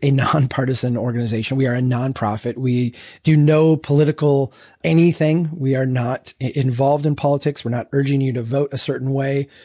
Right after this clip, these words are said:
We are not endorsing any candidates. We're not aligned with any political party philosophically. If we actually dig into our organization, we have a robust collection of political <laughs> opinions, and that's really good. And I've said many, many times, you can be far left of center,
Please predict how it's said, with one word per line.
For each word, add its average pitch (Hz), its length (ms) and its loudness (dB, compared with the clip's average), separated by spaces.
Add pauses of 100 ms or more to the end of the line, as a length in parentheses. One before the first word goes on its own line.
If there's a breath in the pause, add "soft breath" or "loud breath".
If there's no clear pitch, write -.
(300 loud breath)
We 139 500 2
are 127 300 -4
not 139 480 -2
endorsing 135 500 -2
any 123 180 -4
candidates. 160 540 0
We're 143 80 0
not 135 180 -2
aligned 135 400 0
with 127 140 -4
any 131 160 -4
political 135 420 -4
party 139 420 -2 (460 soft breath)
philosophically. 139 800 0
If 131 140 -6
we 131 160 -2
actually 147 340 -2
dig 131 300 2
into 139 380 0
our 107 140 0
organization, 123 760 -4 (640 loud breath)
we 165 80 6
have 156 140 6
a 151 100 4
robust 139 840 0
collection 143 640 0
of 120 240 -6
political 131 520 -2
<laughs> - 20 -2
opinions, 165 640 2 (420 loud breath)
and 131 220 2
that's 139 140 0
really 165 180 6
good. 160 320 0
And 139 160 2
I've 135 140 2
said 151 240 2
many, 151 180 4
many 160 200 4
times, 131 360 0
you 123 80 -2
can 135 140 -2
be 135 180 0
far 127 400 -4
left 139 240 -2
of 151 80 -2
center, 202 400 -2